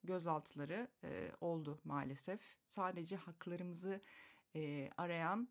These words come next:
e, ve bunun için slogan atan kadınlar, yani terörist değillerdi, kimseye zarar vermiyorlardı, cinayet işlememişlerdi, sadece haklarını arıyorlardı.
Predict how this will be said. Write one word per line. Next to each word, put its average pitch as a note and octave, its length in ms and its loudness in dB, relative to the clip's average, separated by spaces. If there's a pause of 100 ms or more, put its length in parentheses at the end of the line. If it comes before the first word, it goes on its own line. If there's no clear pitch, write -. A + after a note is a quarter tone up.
(180)
e, D#3 80 -4 (220)
ve E3 180 -2
bunun F#3 100 0
için F#3+ 200 -2
slogan E3+ 400 0
atan G#3+ 280 0
kadınlar, E3+ 640 -2 (180)
yani - 360 -4 (100)
terörist F#3+ 460 0
değillerdi, C#3 600 0 (180)
kimseye F#3 340 -2
zarar E3 320 2
vermiyorlardı, C#3 720 0
cinayet D#3+ 360 0
işlememişlerdi, C3+ 800 -4
sadece D#3 320 -4
haklarını D#3 420 -2
arıyorlardı. C#3+ 600 -2